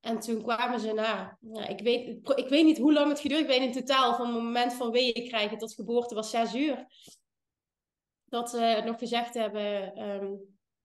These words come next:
een hele lompe arts kwam, eh, de, de, de kamer op en zegt, "Nou meid,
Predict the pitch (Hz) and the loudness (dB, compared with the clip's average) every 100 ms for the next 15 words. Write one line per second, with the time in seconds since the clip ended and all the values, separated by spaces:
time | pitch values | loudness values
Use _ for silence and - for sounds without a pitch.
0 | _ _ _ - 208 214 254 269 233 214 | _ _ _ -10 -10 -2 0 2 2 2
1 | 214 220 226 226 233 277 311 277 226 - | 0 -2 -4 -2 -2 0 2 0 -2 -2
2 | 233 240 - 220 208 208 202 196 190 202 | -2 -4 -6 -6 -4 -6 -6 -6 -6 -8
3 | 202 202 190 190 202 202 190 185 208 214 | -10 -10 -8 -10 -10 -8 -8 -8 -4 -2
4 | 208 196 190 202 208 202 - _ _ _ | -2 -4 -6 -6 -6 -8 -10 _ _ _
5 | 294 415 392 349 494 523 - | 6 8 8 8 8 4 -2